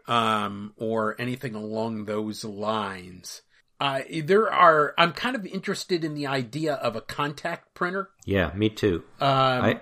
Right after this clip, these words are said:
Speaker 2: I really like that.
Speaker 1: so
Speaker 2: create big negatives,
Speaker 1: Yeah.
Speaker 2: digit, you know, start from whatever source, but create a big negative, print it out
Speaker 1: Yeah.
Speaker 2: digitally, and then create a, a, a traditional analog print of some kind, just as a contact
Speaker 1: Right.
Speaker 2: print.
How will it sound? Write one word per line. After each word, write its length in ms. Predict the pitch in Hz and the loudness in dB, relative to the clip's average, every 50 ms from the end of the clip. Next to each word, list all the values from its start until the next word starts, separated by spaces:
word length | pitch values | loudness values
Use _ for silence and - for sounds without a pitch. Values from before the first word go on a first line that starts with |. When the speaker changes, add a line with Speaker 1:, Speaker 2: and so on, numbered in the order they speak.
| - - | -2 2
Speaker 2:
I 40 | 120 | 4
really 280 | 123 127 120 117 110 | 6 6 6 6 6
like 200 | 98 98 98 95 | 6 6 4 4
that. 60 | - | 2
Speaker 1:
so 600 | - - 175 151 147 147 147 143 139 135 127 - _ _ _ _ _ _ - - | 2 4 6 6 8 8 6 6 4 0 -4 -10 _ _ _ _ _ _ -12 -4
Speaker 2:
create 360 | - 123 120 113 113 - - | 2 6 6 6 6 6 4
big 200 | 113 107 90 98 | 2 2 4 2
negatives, 640 | 98 101 104 95 101 92 - - 113 104 - - - | 2 2 4 6 6 6 6 4 2 -2 -6 -4 0
Speaker 1:
Yeah. 80 | 98 98 | 2 2
Speaker 2:
digit, 280 | 90 90 92 95 - - | 2 2 -2 -6 -6 -4
you 100 | - 107 | -4 -4
know, 240 | 98 87 87 85 - - | -2 -2 -4 -4 -6 -10
start 320 | - - - 110 127 - | -4 4 6 6 6 6
from 140 | - 107 92 | 2 -2 -2
whatever 560 | 87 87 85 95 101 85 78 73 - 90 - - - | 0 0 2 2 2 2 0 -2 -4 -8 -12 -14 -14
source, 500 | - - - 95 90 82 76 - - - | -10 -6 -4 -2 -2 -2 -4 -6 -8 -8
but 260 | - 78 76 - - | -8 -8 -8 -8 -12
create 300 | - - 92 87 85 82 | -8 -6 -4 -2 -2 -4
a 20 | |
big 240 | 73 - 92 85 85 | -4 -4 -6 -6 -4
negative, 380 | 85 80 80 78 78 78 73 - - - | -6 -6 -6 -6 -8 -8 -10 -12 -12 -8
print 180 | - 87 90 | -4 -4 -2
it 80 | 87 - | -2 0
out 140 | 139 139 131 | 0 0 -2
Speaker 1:
Yeah. 100 | - - | -2 -4
Speaker 2:
digitally, 460 | 85 82 80 - 90 90 87 78 76 | -6 -6 -6 -6 -6 -6 -6 -6 -8
and 80 | 76 78 | -10 -10
then 200 | 82 78 73 71 _ - - - _ _ _ _ | -10 -10 -12 -14 _ -20 -20 -20 _ _ _ _
create 500 | - - - 90 85 80 80 78 - - _ - - | -14 -10 -4 -2 -2 -2 -2 -4 -8 -12 _ -18 -12
a, 100 | - 92 - - _ _ - | -12 -12 -12 -12 _ _ -18
a, 80 | - 87 - - _ _ _ _ _ _ _ _ - | -16 -16 -18 -20 _ _ _ _ _ _ _ _ -16
a 280 | 82 73 73 69 85 87 - | -16 -14 -14 -16 -18 -16 -12
traditional 380 | - 98 98 - - 80 80 | -6 -4 -4 -4 -4 -4 -6
analog 580 | 80 78 80 82 76 76 76 73 71 71 - - | -6 -6 -6 -6 -6 -6 -6 -8 -8 -10 -14 -14
print 220 | - - 90 85 | -8 -6 -6 -6
of 100 | - - | -6 -8
some 220 | - - - 71 - | -8 -8 -10 -10 -10
kind, 360 | - - 78 76 73 69 - _ _ - - - _ _ _ _ _ _ - | -8 -6 -6 -6 -6 -8 -12 _ _ -20 -20 -20 _ _ _ _ _ _ -6
just 240 | - 90 87 - 85 | -4 -4 -4 -4 -6
as 100 | 76 85 | -8 -6
a 40 | - | -4
contact 400 | - 90 90 90 135 - 170 170 | 0 0 2 2 2 0 0 0
Speaker 1:
Right. 120 | 175 147 | 0 -2
Speaker 2:
print. 160 | - 80 - | -4 -4 -6